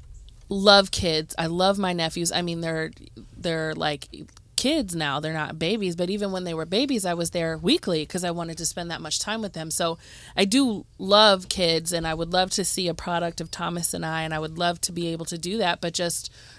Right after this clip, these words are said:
realistically, I do have chronic illness. Realistically, I, I am in a higher position of leadership at my job. There's more expected from me. You know what I mean? I just barely am making it financially to where we're just a little bit comfortable. We're out of that.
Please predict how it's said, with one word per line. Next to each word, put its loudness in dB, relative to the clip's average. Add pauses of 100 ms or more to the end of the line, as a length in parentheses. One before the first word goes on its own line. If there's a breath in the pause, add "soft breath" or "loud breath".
(100)
realistically, 2
I 2
do 2
have 2
chronic -2
illness. -2 (220 soft breath)
Realistically, 0 (100)
I, 0 (540)
I 4
am 2
in -4
a -4 (220)
higher 2
position -4
of -6
leadership -2
at -4
my -4
job. 0
There's -2
more -2
expected -4
from -6
me. -6 (500 loud breath)
You 4
know 4
what 8
I 4
mean? 0
I 6
just 2
barely 6 (440 soft breath)
am 4 (120)
making 2
it -4
financially -2
to -4
where -2
we're -2
just 10
a 4
little 4
bit 0
comfortable. -4
We're -2
out 4
of -2
that. 2